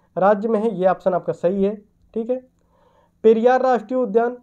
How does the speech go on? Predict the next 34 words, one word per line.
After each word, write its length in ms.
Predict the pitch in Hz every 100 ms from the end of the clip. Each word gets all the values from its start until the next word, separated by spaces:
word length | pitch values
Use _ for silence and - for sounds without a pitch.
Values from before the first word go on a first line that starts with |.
| -
ये 100 | 190
आपके 260 | 214 214 202
केरल 380 | - 180 220
राज्य 260 | 226 226 214
में 140 | 220
है। 160 | 208 233 - _ _ _ -
किश्तवाड़ 440 | 233 233 233 254
राष्ट्रीय 340 | 254 226 254 233
उद्यान 220 | 240 233
आपके 320 | 214 202 185
जम्मू 280 | 151 165 160
कश्मीर 500 | 160 156 - 180 240
में 100 | 240
है। 180 | 220 240 240 _ _ _ _
काजीरंगा 680 | 202 214 254 262 247 247 262 277 _ _
गैंडे 300 | 165 185 196
वाला 220 | 233 233 233
जो 180 | 233
है 160 | 226 240 202
असम 240 | - 233
में 140 | 247
है 200 | 214 220 226 - _ -
और 120 | - 202
हेमिस 360 | 254 294 285
नेशनल 260 | 233 202 220
पार्क 360 | 202 185 196 196 _ _ -
ये 140 | 180
जम्मू 280 | 196 196 220
कश्मीर 420 | 226 190 190 180
में 100 | 175
ना 80 | 165
होकर 200 | 160 156
लद्दाख 280 | 170 156 156
में। 140 | 151